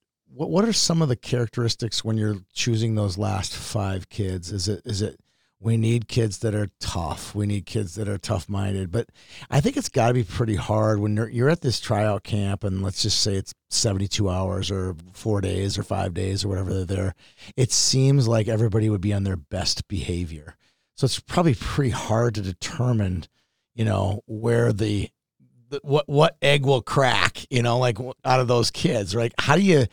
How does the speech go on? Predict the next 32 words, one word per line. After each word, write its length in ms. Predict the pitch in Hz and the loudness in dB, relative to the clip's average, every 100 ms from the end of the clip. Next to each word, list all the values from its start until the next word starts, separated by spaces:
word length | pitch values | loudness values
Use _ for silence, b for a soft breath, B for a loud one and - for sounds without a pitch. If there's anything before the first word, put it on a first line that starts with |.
| B B B B B | B B B B B
how 160 | - 165 | 4 6
do 60 | |
you, 220 | 254 240 - 143 151 | 6 4 0 -10 -4
is 140 | 123 | 2
there 80 | 165 | 2
something 500 | - 151 180 226 226 | 4 4 4 4 4
that 80 | 220 | 6
you 180 | 185 185 | 6 6
look 300 | 175 208 - | 6 2 0
for? 420 | - 98 90 95 | -6 -4 -4 -4
What's 240 | 107 151 - | -2 -2 2
that 240 | 165 151 | 2 2
secret 520 | - - 160 147 139 | 0 2 0 0 -2
sauce 380 | - 123 131 139 | 0 2 2 0
that 180 | 190 - | -4 -4
you're 100 | 117 | -2
looking 360 | 110 - 156 | 0 -2 -4
for 300 | 110 104 104 | -4 0 0
that 120 | 101 110 | 0 0
you 100 | 110 | 2
maybe 320 | 113 113 101 | 2 2 0
can, 200 | - 123 - | -2 -4 -2
maybe 300 | 113 110 113 | 0 2 2
gets 240 | 110 123 | 0 -2
that, 160 | - 110 - | 0 -2 -2
the 200 | 95 113 | -4 0
right 280 | 120 127 - | 2 0 -2
kid 320 | - 113 95 | 0 2 2
versus 380 | 107 101 104 92 | 0 0 -2 -2
the 100 | 95 | -4
wrong 300 | 92 90 92 | -2 -4 -6
kid? 240 | - 95 | -8 -12